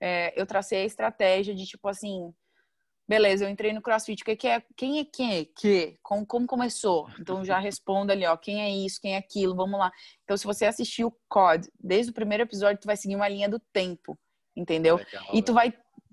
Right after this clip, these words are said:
Speaker 1: ter tanta informação que quando você chegar, sei lá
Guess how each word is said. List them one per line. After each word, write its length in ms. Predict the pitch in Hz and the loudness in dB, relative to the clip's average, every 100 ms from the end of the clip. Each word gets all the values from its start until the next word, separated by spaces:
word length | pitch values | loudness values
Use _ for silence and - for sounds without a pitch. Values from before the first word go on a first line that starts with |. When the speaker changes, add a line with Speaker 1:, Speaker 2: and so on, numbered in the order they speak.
| _ | _
Speaker 1:
ter 140 | - 214 | 2 2
tanta 340 | - 254 - | 4 2 2
informação 840 | 302 240 214 190 - 220 233 254 208 _ _ _ _ | -2 -2 0 -2 0 0 2 2 -2 _ _ _ _
que 540 | - 240 233 226 220 208 | -6 -2 0 -2 -4 -2
quando 200 | 233 269 | -2 0
você 160 | - 285 | -2 -2
chegar, 400 | 269 220 208 196 | -2 4 4 2
sei 220 | - 214 | 0 0
lá 260 | 185 156 | 0 0